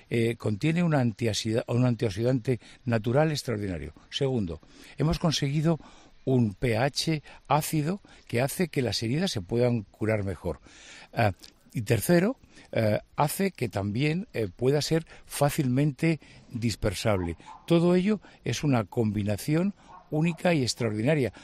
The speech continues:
Nos costó mucho trabajo, nos costó más de diez años de investigación y hasta conseguir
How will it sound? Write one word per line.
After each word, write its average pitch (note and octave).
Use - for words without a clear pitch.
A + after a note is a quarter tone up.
Nos A2
costó F3
mucho G#3
trabajo, C#3
nos G#2
costó C#3+
más C#3+
de A#2+
diez A2
años E3
de G#2
investigación G2
y A2
hasta A#2+
conseguir C3